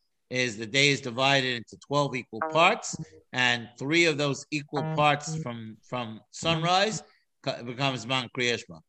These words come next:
And that's why Zman Kriya Shema is at an odd time, nine thirty-six, nine thirty-four, nine thirty-seven, because, 'cause it's in a, it's a very exact, uh, time from the morning. Uh, why Shalosh Shalosh?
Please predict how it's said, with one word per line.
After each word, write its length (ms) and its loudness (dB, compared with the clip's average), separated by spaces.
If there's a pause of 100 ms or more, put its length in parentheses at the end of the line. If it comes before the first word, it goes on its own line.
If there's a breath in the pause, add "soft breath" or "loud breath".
(220)
And 80 -14
that's 200 -2
why 180 4
Zman 300 -6
Kriya 280 2
Shema 200 -8
is 160 -6
at 80 -6
an 160 -12
odd 280 0
time, 280 -2
nine 160 -8
thirty-six, 520 -8
nine 180 -12
thirty-four, 420 -10
nine 220 -10
thirty-seven, 520 0 (340 loud breath)
because, 320 -8 (120)
'cause 200 -6
it's 140 -10
in 140 -6
a, 200 -8
it's 160 -10
a 140 -6
very 260 0
exact, 680 0 (440)
uh, 320 2 (120)
time 440 2 (460)
from 600 -2
the 100 -8
morning. 320 -8 (1500 soft breath)
Uh, 160 -2
why 260 6
Shalosh 540 2
Shalosh? 460 2